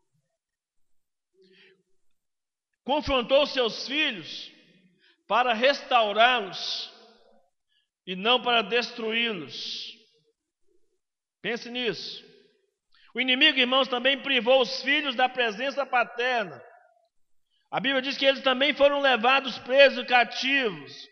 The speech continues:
Hoje, milhares de filhos não possuem relacionamento saudável com seus pais,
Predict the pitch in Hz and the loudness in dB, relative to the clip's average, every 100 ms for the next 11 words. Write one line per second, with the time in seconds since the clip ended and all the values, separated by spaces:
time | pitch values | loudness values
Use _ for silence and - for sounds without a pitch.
0 | _ - - 269 285 294 277 254 285 302 | _ -8 6 6 6 4 2 8 8 8
1 | 214 254 190 285 294 240 269 311 277 269 | 2 -2 0 0 0 0 2 2 2 0
2 | 233 - 262 311 294 208 - - 196 - | 0 -4 0 2 2 -2 -8 -18 -18 -2
3 | 226 262 262 277 254 233 277 269 - 240 | 0 2 0 0 0 0 -2 -4 2 2
4 | 202 226 285 262 247 240 240 226 - - | 4 6 6 6 0 0 2 0 -2 -2
5 | 247 254 202 | 0 2 0